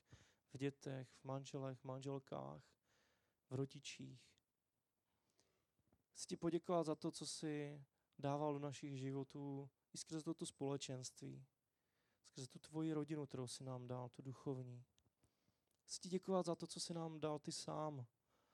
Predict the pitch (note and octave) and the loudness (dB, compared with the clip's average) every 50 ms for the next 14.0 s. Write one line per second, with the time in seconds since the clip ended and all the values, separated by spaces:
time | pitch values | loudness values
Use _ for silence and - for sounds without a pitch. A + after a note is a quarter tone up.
0 | _ _ _ _ _ _ _ _ _ _ - - - C#3 C#3 C3+ - - C#3 C3 | _ _ _ _ _ _ _ _ _ _ -12 -8 -6 -4 -2 -2 0 2 2 2
1 | C3 - - - D#3 D3 C#3+ C#3 C3+ B2+ B2 A#2+ - - - C#3 B2+ B2+ C3+ C3+ | 4 2 2 2 4 4 4 4 4 2 0 -2 -4 -6 -6 -6 -6 -4 -4 -4
2 | C3+ C3+ C3+ C#3+ C#3+ C#3+ - _ C#3 C3+ - - D#3 - - D3 C#3+ D3 C#3+ C#3+ | -2 -4 -4 -6 -8 -10 -10 _ -4 -4 -4 -4 -4 -4 -2 0 0 0 2 0
3 | C#3+ C#3+ D3+ C#3 C3+ B2+ C3 B2+ B2 - - - - C3+ B2 C3+ C#3+ C#3+ C#3 - | 0 0 0 -2 -2 -4 -4 -6 -6 -8 -10 -8 -8 -6 -4 -2 -4 -4 -6 -8
4 | _ _ _ _ _ _ _ _ _ - - C#3+ C#3 C#3+ C3+ - - - - D#3 | _ _ _ _ _ _ _ _ _ -4 -2 0 0 0 -2 -4 -6 -4 -4 -2
5 | C#3+ D3+ D3+ D#3 C3+ - - - D3+ C#3+ C#3 C#3 C#3 C3+ - - - - D3 C#3 | -2 0 0 0 0 0 2 0 2 4 4 4 4 2 0 -2 -4 -4 -2 -2
6 | C3+ C#3 C#3 C#3 C3+ C3+ C3 C3 C3+ C3+ C3+ C3+ C#3+ - _ _ _ _ _ _ | 0 0 0 0 -2 0 0 2 2 2 2 0 -4 -6 _ _ _ _ _ _
7 | _ _ _ _ _ _ _ _ _ _ _ _ _ _ _ - - _ - B2+ | _ _ _ _ _ _ _ _ _ _ _ _ _ _ _ -20 -20 _ -8 -4
8 | - - - C#3 C#3+ D3 C#3 D3 C#3+ C3+ C3 C3+ B2+ - _ _ _ _ _ _ | -4 -4 0 0 0 2 2 0 0 0 0 -2 -6 -8 _ _ _ _ _ _
9 | _ - C#3 C3+ C3 C3+ C3+ - - - C3+ - - C#3 C3 C3+ - - - F3 | _ -6 -4 -2 -2 -2 -4 -4 -6 -6 -6 -2 0 0 0 0 -2 -8 -10 -12
10 | D#3+ - - - - _ _ _ _ _ _ _ _ _ _ _ _ _ _ _ | -14 -16 -18 -20 -20 _ _ _ _ _ _ _ _ _ _ _ _ _ _ _
11 | _ _ _ _ _ _ _ _ _ _ _ _ _ _ _ _ _ _ _ _ | _ _ _ _ _ _ _ _ _ _ _ _ _ _ _ _ _ _ _ _
12 | _ _ _ _ _ _ _ _ _ - - - - - _ - C#3 C3+ - - | _ _ _ _ _ _ _ _ _ -20 -20 -20 -20 -20 _ -6 -6 0 4 6
13 | E3 E3 F3 F3 - F3+ D3+ E3 E3 - E3 D3+ D3 D#3 D3+ D3 C#3+ D3 D3 | 6 6 6 4 4 2 2 2 2 2 2 2 4 4 4 4 2 2 -2